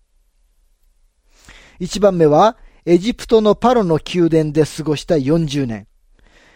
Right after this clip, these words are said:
二番目が、ミディアンの砂漠で過ごした四十年。そして三番目がイスラエルのリーダーとして荒野で過ごした四十年です。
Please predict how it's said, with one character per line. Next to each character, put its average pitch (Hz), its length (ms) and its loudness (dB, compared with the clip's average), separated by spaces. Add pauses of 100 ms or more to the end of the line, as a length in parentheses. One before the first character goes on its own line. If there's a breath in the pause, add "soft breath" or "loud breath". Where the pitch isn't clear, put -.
二 175 140 0
番 196 180 2
目 190 140 4
が、 160 300 2 (220 soft breath)
ミ 214 200 -2
デ 240 160 4
ィ 185 80 4
ア - 20 2
ン 156 120 -2
の 147 120 -2
砂 170 220 0
漠 165 260 -2
で 156 220 4
過 - 180 -10
ご 151 140 -2
し - 80 -12
た 185 120 0
四 147 240 -2
十 113 200 -12
年。 95 180 -18 (840)
そ 185 120 -4
し - 60 -8
て 185 120 0
三 190 260 0
番 202 220 2
目 165 100 2
が 175 300 2 (260)
イ 160 100 -8
ス 233 220 -8
ラ 233 160 4
エ 220 60 4
ル 202 80 -6
の 175 160 2
リ 240 220 0
ー - 20 -14
ダ 160 180 4
ー - 20 -20
と 143 120 -4
し - 100 -12
て 196 240 -2 (320 soft breath)
荒 175 340 2
野 233 140 -2
で 196 140 2
過 - 120 -12
ご 175 140 0
し - 80 -8
た 208 160 2
四 151 240 0
十 120 160 -10
年 104 160 -14
で - 140 -20
す。 - 200 -20